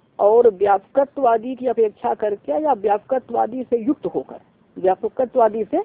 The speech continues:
यहाँ अपेक्षा अर्थ कर लेना युक्त होकर के,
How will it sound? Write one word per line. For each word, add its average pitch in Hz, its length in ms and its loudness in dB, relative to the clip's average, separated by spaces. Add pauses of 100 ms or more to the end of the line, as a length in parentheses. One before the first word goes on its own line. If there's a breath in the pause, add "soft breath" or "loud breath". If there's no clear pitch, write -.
(580)
यहाँ 226 260 0
अपेक्षा 262 480 -2
अर्थ 247 140 -4
कर 247 140 -4
लेना 247 320 -4
युक्त 247 360 -4
होकर 151 340 -8
के, - 180 -14